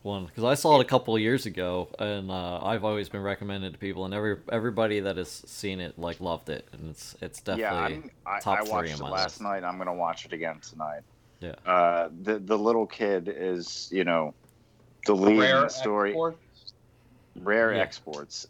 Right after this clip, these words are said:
Speaker 2: Uh, everybody, everybody in the movie is, you know,
Speaker 3: Oh,
Speaker 2: running
Speaker 3: sorry.
Speaker 2: around haphazardly, but this young boy, he knows.
Speaker 1: Yeah.
Speaker 2: And it, it, it's not, it's not
Speaker 3: <coughs>
Speaker 2: until three quarters of the way through the movie where he's like,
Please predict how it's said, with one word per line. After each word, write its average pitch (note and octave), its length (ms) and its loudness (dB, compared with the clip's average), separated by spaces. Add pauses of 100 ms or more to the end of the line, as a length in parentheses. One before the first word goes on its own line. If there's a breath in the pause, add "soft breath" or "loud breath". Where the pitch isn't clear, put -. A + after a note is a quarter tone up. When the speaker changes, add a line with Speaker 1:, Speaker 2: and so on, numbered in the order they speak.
Speaker 2:
Uh, F#2+ 260 4
everybody, G#2+ 720 -4
everybody A2 480 -2
in G#2 100 -4
the G2 60 -8
movie F#2 380 -2
is, D#2+ 360 -4
you G2+ 140 -2
know, D2+ 220 -2
Speaker 3:
Oh, - 180 -10
Speaker 2:
running F2 160 -6
Speaker 3:
sorry. F2 140 -4
Speaker 2:
around E2+ 200 -4
haphazardly, E2+ 920 -2
but - 140 -14
this E2 240 -10
young F2+ 260 -2
boy, E2 380 0 (100)
he E2+ 160 -10
knows. E2 640 0 (420 soft breath)
Speaker 1:
Yeah. A2 240 0
Speaker 2:
And F#2 220 4
it, - 100 -10
it, G2+ 120 2 (340)
it's - 160 0
not, A2 240 4
it's G#2+ 320 4
not A2 220 0
Speaker 3:
<coughs> - 0 -
Speaker 2:
until B2+ 340 -2
three A2+ 260 0
quarters G#2 500 0
of G2+ 40 -4
the G2 80 -2
way F#2+ 180 0
through F#2+ 260 -6
the F2 60 -8
movie F2+ 360 0
where E2 180 -4
he's F2 300 -4
like, D#2 240 0